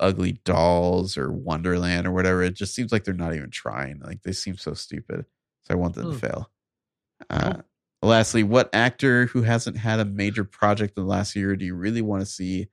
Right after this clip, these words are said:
Speaker 1: again in a major T V show or film in twenty nineteen?
Speaker 2: Well, that's easy.
Speaker 1: Lucy Hale?
Speaker 2: Well, obviously Lucy Hale, for sure.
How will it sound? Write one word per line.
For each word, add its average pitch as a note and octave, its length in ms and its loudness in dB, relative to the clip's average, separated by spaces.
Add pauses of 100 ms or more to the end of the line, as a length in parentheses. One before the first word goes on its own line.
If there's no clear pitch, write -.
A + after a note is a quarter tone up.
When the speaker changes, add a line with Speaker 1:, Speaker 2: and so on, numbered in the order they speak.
(380)
Speaker 1:
again F2+ 220 0
in F2 60 0
a E2+ 60 0
major E2+ 320 -4
T - 180 -8
V F#2 160 -2
show F2 280 -2
or D#2+ 160 -4
film E2 340 -6
in C2+ 80 -10
twenty - 280 -10
nineteen? - 520 -12 (840)
Speaker 2:
Well, A2+ 120 -6
that's C#3 160 -8
easy. F#2+ 280 -8 (760)
Speaker 1:
Lucy F#2 280 2
Hale? F#2 220 2 (1300)
Speaker 2:
Well, A#2+ 100 4
obviously A#2 320 0
Lucy F#2+ 220 -4
Hale, G2 400 -10 (160)
for - 60 -6
sure. A2 380 0